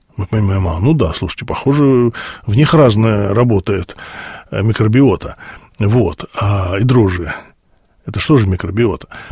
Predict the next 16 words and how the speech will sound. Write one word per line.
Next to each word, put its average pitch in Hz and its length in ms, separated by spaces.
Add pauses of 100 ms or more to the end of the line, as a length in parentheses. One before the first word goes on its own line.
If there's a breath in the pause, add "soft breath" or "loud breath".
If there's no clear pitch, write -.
(300 loud breath)
Вот. 104 340 (160)
А, 110 380 (1080)
но 123 240
это 127 160
то 147 140
же 127 60
самое 160 240
и - 20
в - 40
человеке. 180 540
То 98 80
есть 92 120
на 107 220
начальном 110 520
этапе 117 600
оба 127 640